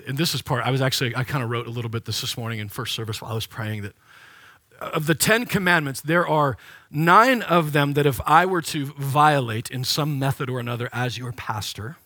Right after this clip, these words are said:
I would be and should be fired for that. Depend, you know, the infractions, if I'm having an, an affair, if I'm stealing, if I'm, you know what I'm saying? I should be fired for those, but there's one commandment that if I violate, not only am I not fired,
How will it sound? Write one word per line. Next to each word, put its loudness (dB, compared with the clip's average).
I 2
would -4
be -4
and -4
should -4
be -6
fired -4
for -8
that. -10
Depend, -6
you -8
know, -8
the -6
infractions, -8
if -16
I'm -12
having -8
an, -16
an -10
affair, -6
if -14
I'm -10
stealing, -10
if -16
I'm, -14
you -4
know 0
what -2
I'm -4
saying? -4
I 2
should -4
be -4
fired 0
for -6
those, 0
but -4
there's -2
one 4
commandment 2
that 2
if 2
I 6
violate, 4
not 4
only 4
am 2
I 4
not 0
fired, 4